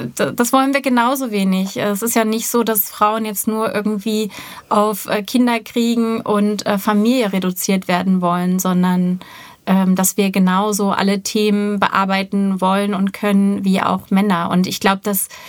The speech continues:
ist ja für alle von Vorteil. Davon, also davon können wir alle profitieren, wenn die Sichtweisen, äh, diverser werden, zum Beispiel auch in den Magazinen.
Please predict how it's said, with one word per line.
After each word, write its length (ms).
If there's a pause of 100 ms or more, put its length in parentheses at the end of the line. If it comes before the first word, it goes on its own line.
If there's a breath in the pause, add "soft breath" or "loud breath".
(200 loud breath)
ist 180
ja 80
für 260
alle 260
von 240
Vorteil. 520
Davon, 520
also 200
davon 280
können 220
wir 220
alle 200
profitieren, 680
wenn 160
die 180
Sichtweisen, 840
äh, 260
diverser 540
werden, 260
zum 140
Beispiel 300
auch 140
in 80
den 140
Magazinen. 720